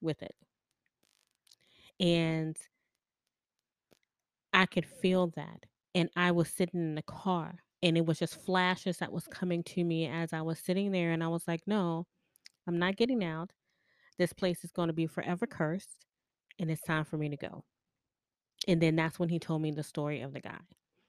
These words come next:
'cause I didn't know anything about it. I never even heard of this place. Right? So the Longfellow Place, uh, Bell-, Bellevue in, uh, Pascagoula, Mississippi, you guys gotta look that up. <laughs>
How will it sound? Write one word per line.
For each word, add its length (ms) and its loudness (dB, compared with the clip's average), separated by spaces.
'cause 160 -2
I 100 2
didn't 160 4
know 80 4
anything 300 -2
about 260 -10
it. 200 -18
I 60 4
never 180 6
even 100 0
heard 220 -2
of 60 -14
this 140 -18
place. 340 -20
Right? 320 0
So 180 4
the 120 6
Longfellow 580 4
Place, 440 -4
uh, 260 -4
Bell-, 380 0
Bellevue 600 2
in, 380 2
uh, 160 -4
Pascagoula, 440 -4
Mississippi, 500 -6
you 60 -8
guys 240 -6
gotta 200 -8
look 220 -8
that 140 -8
up. 260 -6
<laughs> 880 -6